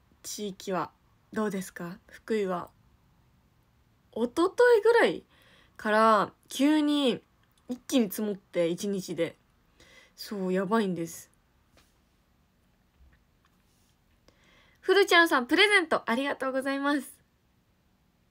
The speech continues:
東京はいつも通りよ。おー、東京降ってないかな？どこら辺が降ってる？でも九州もなんか降ってた気がしますね。うん。そっかそっ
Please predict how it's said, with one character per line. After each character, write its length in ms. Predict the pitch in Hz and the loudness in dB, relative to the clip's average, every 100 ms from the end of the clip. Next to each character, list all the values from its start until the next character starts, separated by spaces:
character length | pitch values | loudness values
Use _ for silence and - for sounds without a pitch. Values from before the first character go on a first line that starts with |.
| _ _ _ _ _ _ _ _ _ _ _ _ | _ _ _ _ _ _ _ _ _ _ _ _
東 220 | - 302 302 | -4 -2 2
京 140 | 330 | 4
は 80 | 320 | 4
い 80 | 294 | 4
つ 100 | 294 | 0
も 180 | 302 | 2
通 180 | 294 294 | 2 2
り 120 | 233 | 2
よ。 220 | 175 196 - _ - | 0 -2 -4 _ -12
お 540 | 208 208 214 214 208 | -6 -4 -4 -4 -4
ー、 40 | 202 | -4
東 180 | 285 | -4
京 80 | 285 | -2
降 40 | 320 | -2
っ 20 | |
て 200 | - 320 | 0 2
な 80 | 277 | 2
い 80 | |
か 100 | 254 | 2
な？ 240 | 185 180 269 - _ _ _ _ _ _ _ _ _ _ _ - | -4 -6 -8 -16 _ _ _ _ _ _ _ _ _ _ _ -10
ど 100 | 247 | -6
こ 160 | - | -2
ら 60 | 415 | 0
辺 180 | 440 466 | 0 -2
が 60 | |
降 40 | 440 | -4
っ 40 | |
て 120 | - | -6
る？ 80 | 311 | -4
で 60 | 262 | 0
も 100 | 330 | 0
九 140 | - 640 622 | -2 -10 -10
州 220 | - 262 | -2 0
も 140 | 226 220 | 0 -2
な 80 | |
ん 60 | 220 | -4
か 80 | 190 | -6
降 140 | 208 | -8
っ 20 | |
て 220 | 220 - - | -10 -14 -10
た 220 | 123 - _ | -8 -10 _
気 160 | - 214 | -10 -6
が 120 | 196 | -6
し 120 | 190 | -8
ま 140 | 175 | -8
す 100 | 185 | -10
ね。 60 | - - - _ _ _ _ _ _ _ | -14 -20 -20 _ _ _ _ _ _ _
う 40 | 185 | -8
ん。 480 | 185 175 170 190 - _ _ _ _ _ _ _ _ _ _ _ _ _ _ _ _ _ _ _ _ _ _ _ _ _ _ _ _ _ _ _ _ | -6 -6 -10 -16 -20 _ _ _ _ _ _ _ _ _ _ _ _ _ _ _ _ _ _ _ _ _ _ _ _ _ _ _ _ _ _ _ _
そ 160 | - | -20
っ 40 | 196 | -18
か 140 | - | -16
そ 140 | |
っ 20 | 180 | -16